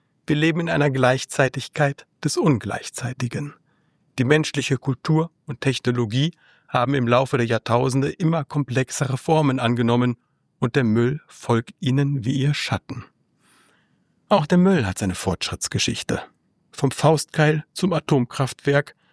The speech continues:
heißt eben auch von ein paar Steinsplittern zum Atommüll. Dazu steht in einem scharfen Kontrast unsere Kultur des Wegwerfens. Wir leben immer noch in einer Kompostwirtschaft.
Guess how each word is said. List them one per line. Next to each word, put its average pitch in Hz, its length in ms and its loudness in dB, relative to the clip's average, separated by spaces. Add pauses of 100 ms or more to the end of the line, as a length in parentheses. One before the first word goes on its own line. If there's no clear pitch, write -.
(140)
heißt 139 280 0
eben 131 220 0
auch 117 360 0 (500)
von 139 240 0
ein 127 200 -2
paar 127 180 -2
Steinsplittern 127 880 0 (360)
zum - 180 -2
Atommüll. 107 680 -4 (1600)
Dazu 170 320 0
steht 160 260 -2
in 123 80 -2
einem 120 200 2
scharfen 170 400 0
Kontrast 143 580 0
unsere 135 260 0
Kultur 135 520 0
des - 200 -2
Wegwerfens. - 840 -4 (500)
Wir 123 120 2
leben 135 360 0
immer 190 260 2
noch 110 220 0
in 123 200 2
einer 123 260 2
Kompostwirtschaft. - 1200 -2